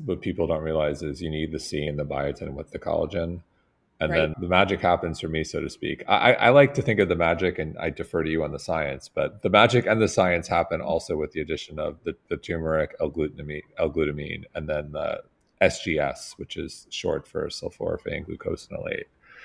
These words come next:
Speaker 2: Yeah,
Speaker 1: Um,
Speaker 2: no, it's
Speaker 1: which to
Speaker 2: very
Speaker 1: me is one of the most exciting ingredients.
Speaker 2: Absolutely. This is a curated formula that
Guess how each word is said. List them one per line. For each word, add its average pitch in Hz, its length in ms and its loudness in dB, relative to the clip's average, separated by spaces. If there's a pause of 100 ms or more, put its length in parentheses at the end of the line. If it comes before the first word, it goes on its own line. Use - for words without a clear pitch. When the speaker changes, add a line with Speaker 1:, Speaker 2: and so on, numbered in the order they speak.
(200)
Speaker 2:
Yeah, 196 200 2 (100)
Speaker 1:
Um, - 160 -2
Speaker 2:
no, 196 140 0
it's 185 180 0
Speaker 1:
which 107 160 0
to 196 80 2
Speaker 2:
very 110 160 6
Speaker 1:
me 107 40 10
is 101 140 6
one - 100 8
of 92 40 6
the 90 120 4
most 87 200 4
exciting 82 500 4
ingredients. 76 760 -6 (720)
Speaker 2:
Absolutely. 180 640 -2
This 185 240 -4
is - 320 -6 (200)
a 190 120 0
curated 180 680 -2
formula 165 600 -4
that 156 420 -4